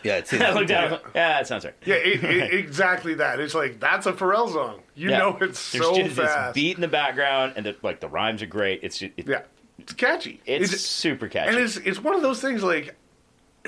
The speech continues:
Speaker 3: Pharrell, to me, is an incredible producer.
Speaker 2: Yeah.
Speaker 3: Like, incredible producer. As a rapper and, like, vocals,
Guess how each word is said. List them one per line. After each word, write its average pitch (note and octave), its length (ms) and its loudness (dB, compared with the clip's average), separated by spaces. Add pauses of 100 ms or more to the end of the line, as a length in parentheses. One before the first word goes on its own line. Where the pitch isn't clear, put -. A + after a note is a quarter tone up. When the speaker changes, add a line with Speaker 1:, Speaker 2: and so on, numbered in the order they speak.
(580)
Speaker 3:
Pharrell, G3+ 720 0
to F#3+ 80 -6
me, G3+ 120 -4
is D3 320 -4 (240)
an D#3+ 140 0
incredible E3 880 0
producer. B2 600 -6 (360)
Speaker 2:
Yeah. E2+ 200 2 (120)
Speaker 3:
Like, B2+ 340 -2 (160)
incredible F3+ 680 2
producer. C#3 640 -4 (600)
As B3 140 2
a A3+ 60 2
rapper B3 500 0 (500)
and, F3+ 180 2
like, D3+ 280 -2 (400)
vocals, A3 460 -4